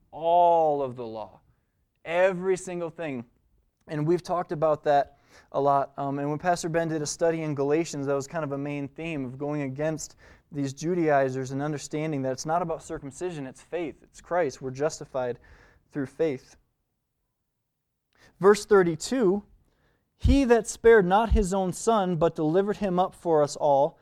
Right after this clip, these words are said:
how shall he not with him also freely give us all things?"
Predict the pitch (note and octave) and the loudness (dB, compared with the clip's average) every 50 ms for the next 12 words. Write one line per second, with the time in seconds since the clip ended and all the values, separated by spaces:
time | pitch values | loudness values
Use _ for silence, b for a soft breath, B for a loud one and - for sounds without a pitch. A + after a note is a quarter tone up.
0 | b b b b b - G3+ A#3+ A3+ - - A#3+ A3 F#3+ E3+ A3 A3 G#3 F#3 F3 | b b b b b 2 4 4 4 2 0 0 0 0 0 -2 -4 -4 0 2
1 | F#3 F#3 A3+ A3+ F#3+ F#3+ F#3 F3+ - - G#3 F#3+ F#3 - - G#3 A3+ G#3+ G#3+ - | 4 4 4 2 2 0 -2 -2 -2 -4 -6 -6 -6 -4 -2 0 0 0 -2 -2
2 | F#3+ F3 D#3 - - G#3+ A3+ A3+ G3+ F#3 E3+ D#3 D3+ E3 E3+ F3 E3+ D#3+ - D3+ | -4 -4 -4 -6 -8 -6 -4 -2 0 0 0 0 -2 -4 -4 -4 -6 -4 -2 0
3 | D3+ D3+ D3+ D3+ - G#3+ A3+ G3 C#3+ B2 A#2+ - | 0 0 -2 -4 -6 -8 -6 -6 -6 -8 -10 -14